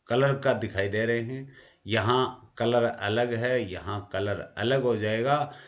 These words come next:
ये है एंजाइम प्रोडक्ट कॉम्प्लेक्स, क्योंकि ये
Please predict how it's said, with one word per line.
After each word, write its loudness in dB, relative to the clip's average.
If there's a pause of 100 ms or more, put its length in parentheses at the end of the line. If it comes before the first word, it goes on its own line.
(200)
ये 2
है -4
एंजाइम 0
प्रोडक्ट -2
कॉम्प्लेक्स, -10 (380)
क्योंकि -2
ये -4